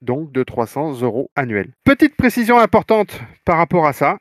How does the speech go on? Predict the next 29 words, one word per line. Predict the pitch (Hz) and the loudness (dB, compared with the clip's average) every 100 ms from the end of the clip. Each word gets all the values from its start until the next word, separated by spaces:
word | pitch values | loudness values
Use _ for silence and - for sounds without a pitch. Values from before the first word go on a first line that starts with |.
| - | -6
et | |
ça | 151 170 | -2 0
a | 170 | 0
été | 196 | 0
aussi | 196 - 208 | -2 -2 -6
une | 185 | -4
demande | 151 160 175 185 147 | -2 -2 -2 -4 -4
que | - 147 | -4 -6
nous | 151 139 | -4 -2
avons | 151 139 156 156 | -2 -2 -6 -6
formulée, | 143 - - 175 160 160 165 170 170 135 - | -10 -14 -4 -2 0 0 2 2 2 -2 -2
euh, | 135 131 | 0 0
c'était | - 147 170 | -4 -8 -6
de | 151 | -6
conserver | - - 170 175 | -6 -6 -4 -4
quelque | 165 139 143 | -6 -8 -8
chose | - 156 160 139 113 - _ | -8 -6 -4 -6 -10 -10 _
de | 113 143 | -4 -4
simple | - 175 175 180 - | 0 0 2 0 -2
au | 139 | -4
niveau | 135 131 151 | -4 -4 -4
des | 139 131 | -2 -4
pondérations | - 180 175 160 147 - 175 | -2 -2 0 0 -2 -6 -8
qui | 156 143 | -8 -12
sont | - 143 | -8 -8
effectuées | 135 143 - 147 160 | -8 -10 -6 -2 -2
en | 139 117 | -4 -2
cas | 143 143 | 0 0
de | 127 120 | 0 -2